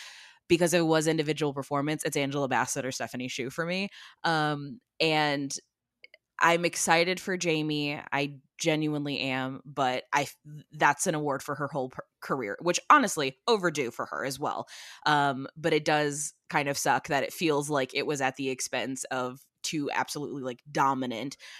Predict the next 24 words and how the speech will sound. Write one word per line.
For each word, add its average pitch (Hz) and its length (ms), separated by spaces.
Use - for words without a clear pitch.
performances 160 640
from 143 260
other 135 260
women 123 240
of - 100
color. 127 440
Uh, 135 400
I, - 80
I 156 60
feel 151 160
like 139 120
there 135 100
was, 131 100
like, 123 120
a, 123 120
I 247 60
don't 254 100
wanna 262 140
say, 233 160
like, 190 160
snubbing, 160 720
'cause 175 160
I 156 80
don't, 156 340